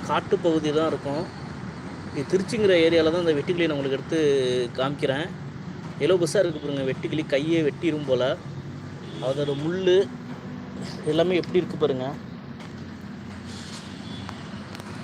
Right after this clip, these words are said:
இரவு நேரத்துல வந்திருக்கு. அப்படியே பறக்க முடியாம அப்படியே ஒரு இடத்துல உட்காந்துருக்கு. நல்லா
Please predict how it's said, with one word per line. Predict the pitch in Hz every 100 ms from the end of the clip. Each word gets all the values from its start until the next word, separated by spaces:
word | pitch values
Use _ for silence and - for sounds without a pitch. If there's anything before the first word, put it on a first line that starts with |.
| - - - - - - - - - - -
இரவு | 156 208 196
நேரத்துல | 170 165 175 175 160 151 147 139 135 135 135 131 131 127
வந்திருக்கு. | 156 170 139 156 190 214 - - - - - - - 127
அப்படியே | - 180 -
பறக்க | 156 170 196
முடியாம | 175 160 156 160 180 165 151
அப்படியே | 135 151
ஒரு | 160
இடத்துல | 143 160 143
உட்காந்துருக்கு. | 160 156 139 139 143 190 - - - - - - - - - -
நல்லா | 156